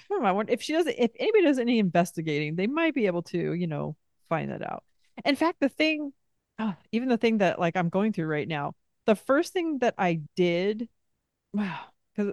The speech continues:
it, well, it's hard to, I have to be so vague about things, but the first thing I did was Google myself just to see what is out there right now,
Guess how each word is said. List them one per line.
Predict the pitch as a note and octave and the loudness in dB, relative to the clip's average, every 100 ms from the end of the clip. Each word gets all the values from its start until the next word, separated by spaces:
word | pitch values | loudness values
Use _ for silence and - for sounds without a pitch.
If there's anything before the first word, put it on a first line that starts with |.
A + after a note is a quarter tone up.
| - | -6
it, | F#3 | -6
well, | C#3+ | -6
it's | - | -6
hard | A3 | -4
to, | F3 - F3 - | -4 -6 -8 -6
I | |
have | F#3 | -8
to | F#3+ | -6
be | F#3 | -6
so | F#3 | -6
vague | D3+ C#3 C3+ | -4 -6 -4
about | A2+ F#2+ - | -4 -6 -8
things, | - B2 - | -12 -12 -2
but | F3 - _ - | 0 0 _ -4
the | |
first | F#3+ A3+ | 0 2
thing | A#3+ | 2
I | F#3 | 0
did | D#3+ F#3 F#3+ | 2 0 -2
was | F3 E3+ D#3+ _ _ _ - E3+ | -2 -2 -4 _ _ _ -10 0
Google | F3+ F#3+ | 2 2
myself | A3 B3 - C#4 D4 - | 0 0 0 0 0 -2
just | G3 F#3 - | -2 -2 -6
to | E3+ | -8
see | - - F#3 F3+ F#3 F#3+ _ _ _ _ _ _ - | -8 -6 -4 -2 -4 -6 _ _ _ _ _ _ -8
what | F#3 F3+ F3+ | 0 6 6
is | F#3 F3+ | 6 4
out | F3 | 2
there | G3 F3 | 2 0
right | D#3+ - | 0 0
now, | D#3+ D#3 G3+ | -2 -2 -2